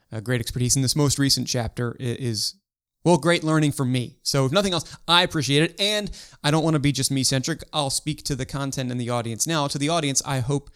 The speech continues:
that you learned a little bit more here and, um, maybe set your own rules. Maybe use James's as a template. James, I can't thank you enough for coming on the show today. Tell me a little bit more about the influencer world. Tell me about Four.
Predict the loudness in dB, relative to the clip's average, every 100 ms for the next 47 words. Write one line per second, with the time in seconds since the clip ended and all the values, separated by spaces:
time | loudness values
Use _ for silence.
0 | _ _ -6 -2 0 0 -2 -6 -6 -8
1 | -8 -8 -10 -12 _ -12 -8 -6 -8 -10
2 | _ _ -6 -2 -2 -2 -2 0 0 -2
3 | -6 -14 _ _ _ -2 0 2 2 2
4 | 4 4 6 4 2 0 -2 -4 _ _
5 | _ -6 -2 0 0 0 0 0 -2 -2
6 | -6 -4 -6 -6 -12 _ _ -20 -20 _
7 | _ _ _ 0 2 4 4 2 2 0
8 | 2 0 0 -2 0 0 0 0 0 0
9 | 0 0 0 2 0 0 -2 -2 0 0
10 | 0 0 0 -2 0 -2 -2 -2 -2 0
11 | 0 0 0 -2 -4 -4 -2 -2